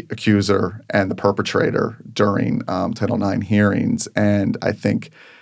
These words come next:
that's a first. The Obama administration, dur-, under the two thousand eleven guidance, really,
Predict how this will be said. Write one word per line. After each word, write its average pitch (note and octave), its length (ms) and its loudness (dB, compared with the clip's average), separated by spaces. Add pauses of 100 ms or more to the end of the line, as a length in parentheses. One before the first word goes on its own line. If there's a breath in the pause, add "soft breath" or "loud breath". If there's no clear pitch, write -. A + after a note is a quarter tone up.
that's G#2 180 2
a G#2+ 40 0
first. G#2 520 2 (160)
The A2+ 100 2
Obama A2 300 6
administration, G#2 880 2
dur-, G#2 140 0
under G#2+ 140 0
the G2 60 -2
two G#2 120 2
thousand G#2 280 2
eleven G2+ 220 2
guidance, G2+ 480 0
really, G#2 720 2